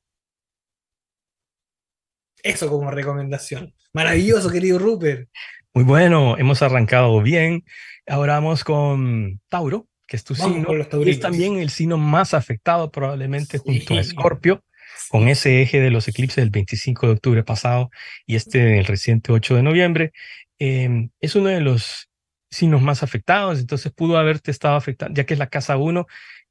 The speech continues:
Speaker 2: lo más global que se habla de esta casa es cómo te proyectas ante el mundo,
Speaker 1: Ujú.
Speaker 2: cómo vas a poner esa energía inicial,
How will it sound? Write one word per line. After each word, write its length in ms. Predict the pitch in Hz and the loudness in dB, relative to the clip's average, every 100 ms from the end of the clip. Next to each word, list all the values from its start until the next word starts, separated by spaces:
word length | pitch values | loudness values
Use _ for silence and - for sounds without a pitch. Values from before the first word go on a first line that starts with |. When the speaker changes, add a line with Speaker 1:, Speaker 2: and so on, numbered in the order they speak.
| _ _ _ - - - | _ _ _ -20 -20 -14
Speaker 2:
lo 240 | - 82 165 | -12 -8 -4
más 180 | 196 | -2
global 320 | 190 185 175 156 | 2 2 2 0
que 120 | 139 | -4
se 120 | 147 | -2
habla 200 | 135 127 | 0 0
de 40 | |
esta 220 | 113 - 107 | -2 -4 -4
casa 380 | 127 131 117 107 | -4 -2 -2 -2
es 220 | 113 - | -4 -2
cómo 260 | 143 139 135 | 0 0 0
te 80 | 131 | -4
proyectas 760 | - 110 95 - - - - _ _ | -4 0 0 -2 -12 -20 -20 _ _
ante 140 | - | -8
el 60 | 139 | -6
mundo, 180 | 113 127 | -6 -4
Speaker 1:
Ujú. 80 | 127 | -2
Speaker 2:
cómo 140 | 139 | 0
vas 160 | 143 147 | 2 4
a 100 | 135 | 2
poner 280 | 131 127 131 | 2 2 0
esa 140 | 127 | 0
energía 400 | 135 110 - 127 | -2 -2 0 0
inicial, 520 | 120 101 - 156 127 | 0 -2 -2 -2 -2